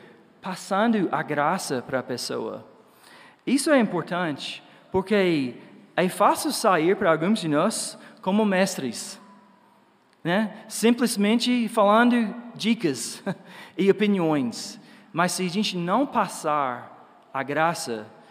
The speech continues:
não estamos treinando para a, a transformação real. E a próxima de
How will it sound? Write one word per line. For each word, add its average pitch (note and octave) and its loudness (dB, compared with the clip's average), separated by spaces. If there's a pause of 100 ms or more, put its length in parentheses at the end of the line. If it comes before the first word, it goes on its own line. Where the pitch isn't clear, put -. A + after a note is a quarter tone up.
(460)
não G3+ 0
estamos E3+ -6 (220)
treinando D3+ -2 (800)
para C3+ 0
a, B2+ -4
a - -4
transformação C3+ -2
real. A2 -6 (800)
E F#3+ -2 (1000)
a D#3 -2
próxima F3 2 (100)
de D3+ -2